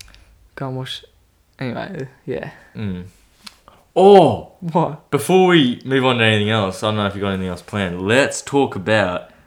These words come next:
Speaker 2: I don't know if you've heard this, but Valangies.
Speaker 1: Yeah.
Speaker 2: Peter Valangies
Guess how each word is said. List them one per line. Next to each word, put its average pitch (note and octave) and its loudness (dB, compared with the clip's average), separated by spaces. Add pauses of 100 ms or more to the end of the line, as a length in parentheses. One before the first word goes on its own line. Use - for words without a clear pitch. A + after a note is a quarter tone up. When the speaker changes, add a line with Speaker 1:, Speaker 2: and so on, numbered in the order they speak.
(140)
Speaker 2:
I A2 2
don't B2+ -4
know B2 2
if G#2+ -4
you've F#2 -16
heard G#2+ 0
this, F#2+ -2
but - -8 (420)
Valangies. G#2+ -4 (320)
Speaker 1:
Yeah. C#3 0
Speaker 2:
Peter B2 2
Valangies F#2+ -4